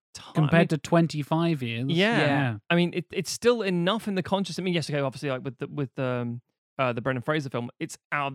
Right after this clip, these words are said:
Speaker 1: It, that, that, it was the approach that was part of the problem with that one.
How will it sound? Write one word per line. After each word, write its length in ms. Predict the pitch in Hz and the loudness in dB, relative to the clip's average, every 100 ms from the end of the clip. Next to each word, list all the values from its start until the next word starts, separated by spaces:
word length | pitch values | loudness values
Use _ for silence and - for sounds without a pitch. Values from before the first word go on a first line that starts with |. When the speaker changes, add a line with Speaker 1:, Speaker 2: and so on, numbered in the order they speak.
| 180 | -4
Speaker 1:
It, 100 | 180 | 0
that, 180 | 185 180 | 0 2
that, 120 | - | 0
it 60 | |
was 80 | 170 | 0
the 80 | 143 | 0
approach 520 | 156 - 170 135 - 156 | -2 0 0 0 -8 -10
that 460 | 147 139 139 131 | -8 -4 -2 -4
was 140 | 131 - | -8 -8
part 200 | 143 127 | -4 -4
of 60 | |
the 80 | 123 | -2
problem 240 | 170 143 | -4 -4
with 100 | 120 | -8
that 120 | 113 107 | -10 -8
one. 180 | 120 | -8